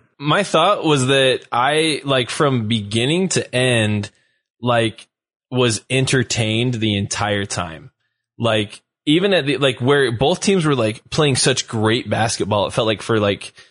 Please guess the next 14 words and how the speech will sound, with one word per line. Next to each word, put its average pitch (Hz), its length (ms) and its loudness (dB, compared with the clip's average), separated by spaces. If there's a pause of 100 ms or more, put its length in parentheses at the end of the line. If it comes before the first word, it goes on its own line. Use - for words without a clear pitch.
(340)
you 120 140 2
know, 117 160 -2
leading 143 480 2
up 139 220 0 (300)
to 135 120 2
where 127 200 4
Baylor 127 380 2
started 120 400 0
pulling 120 300 0
ahead, 107 460 2 (280)
obviously 120 380 0
Dede 113 320 2
went 110 160 2
out. 107 280 -2